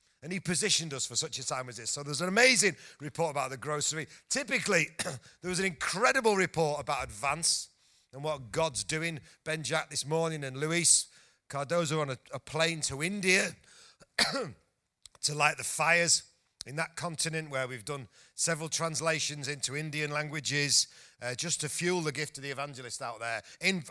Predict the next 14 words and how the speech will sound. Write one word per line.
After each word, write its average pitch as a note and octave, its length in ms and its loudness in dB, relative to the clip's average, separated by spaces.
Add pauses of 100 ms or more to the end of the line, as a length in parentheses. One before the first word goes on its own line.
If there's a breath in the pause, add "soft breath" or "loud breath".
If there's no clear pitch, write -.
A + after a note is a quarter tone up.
often E3 300 0
in C#3+ 120 -4
very C#3+ 220 2
hostile C3+ 540 -4
environments. B2+ 680 -4 (260 loud breath)
Amazing D3 480 2
report. C3+ 480 -4 (320 loud breath)
We C3+ 80 -8
heard C3+ 120 -2
a - 20 -4
bit D3+ 180 0
about C#3+ 280 4 (200 soft breath)
Festival C#3 540 -4
Manchester, C3 840 -2